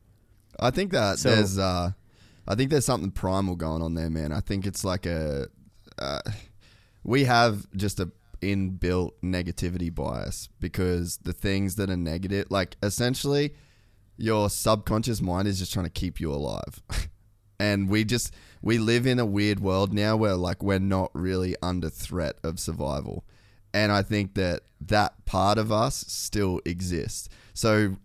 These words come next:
Speaker 1: anything that is negative falls into that kind of survival instinct. So, like, the positive shit is just, like, does, that's not, there's no, paying attention to positivity is, like, not really gonna help you survive. What's gonna help you survive is, like, excluding negativity.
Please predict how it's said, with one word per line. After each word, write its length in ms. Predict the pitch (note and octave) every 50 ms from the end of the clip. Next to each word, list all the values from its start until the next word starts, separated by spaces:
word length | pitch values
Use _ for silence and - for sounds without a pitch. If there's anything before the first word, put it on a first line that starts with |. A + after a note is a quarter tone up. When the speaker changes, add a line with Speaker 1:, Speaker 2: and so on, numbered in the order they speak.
| -
Speaker 1:
anything 500 | F#2+ A2+ A#2 A#2+ B2+ C3+ - B2+ A#2+ A#2+
that 140 | A#2 G#2 - -
is 280 | F#2 G2+ G2+ F#2+ F#2
negative 500 | F#2 F2+ E2+ E2+ F2+ F#2 G2 G#2 G#2+ G#2+
falls 420 | - - - G#2 G2+ G2 F#2+ F2 F2
into 280 | G2 G2 F#2+ - G#2
that 320 | F2 F2 E2 D#2+ - - -
kind 240 | - - F2 F2 E2+
of 40 | -
survival 760 | - F#2 E2+ E2+ E2 D#2+ D#2+ E2 E2 F2+ F#2+ F#2+ F#2 F#2 F2 -
instinct. 580 | - F#2 F#2+ G2+ G2+ - - G2+ G#2 A2+ A#2+ - - - - - - -
So, 180 | - - A#2
like, 160 | A2 G#2+ G#2+ -
the 80 | G#2
positive 480 | - - F#2+ F#2+ G2+ A2 A#2 A#2+ A#2 A2
shit 240 | - - B2 B2+ A#2
is 160 | D#2+ F#2+ F#2+
just, 160 | F#2+ F2 -
like, 240 | F2+ E2+ E2 - -
does, 240 | - - A2 A2 G2+
that's 200 | - G2 G2+ -
not, 220 | B2 A#2 A2 - - - - - _ _ _ _ _ _ _ - - -
there's 200 | A2 A#2 A2+ G#2+
no, 600 | A2+ A2+ A#2 A#2+ A#2+ A#2 A2+ A2 A2 G#2 G2+ F2+ - -
paying 300 | - A2+ A2+ A2+ B2 A#2+
attention 420 | A2 - G#2+ G#2 G#2+ - A2+ A2
to 160 | G2 A2 G2
positivity 720 | E2+ - G2 F#2+ F#2 F#2 E2 - F2+ E2+ F#2 F2+ F#2+ G#2 G#2+
is, 140 | F#2 F2
like, 200 | G2 E2+ F2+ -
not 300 | G2+ G2 F#2+ E2+ - -
really 240 | - E2+ F2 E2 E2
gonna 160 | E2+ D2+ C2
help 240 | - - D#2+ - -
you 80 | C2+ D#2+
survive. 560 | - - E2 E2 C#2+ A#1+ G1+ G1+ G1+ - - - _ _
What's 300 | - F#2+ G2+ G2+ G2 -
gonna 160 | - G#2 F#2+ F2+
help 220 | F#2+ F#2 F#2 -
you 60 | G2+
survive 520 | G2 G#2 G2 F#2 F#2+ F#2+ G2+ G#2 G2+ G#2 F#2+ -
is, 160 | F2+ F#2 F2
like, 320 | F2+ E2+ D#2 D2+ - - - _ _ _ -
excluding 840 | G2 E2+ - - - - - G2 F#2+ F#2 F2+ F2+ E2+ D2+ D#2+ E2
negativity. 640 | E2 D2 C#2+ C#2 - - - D#2 - - G#1+ - -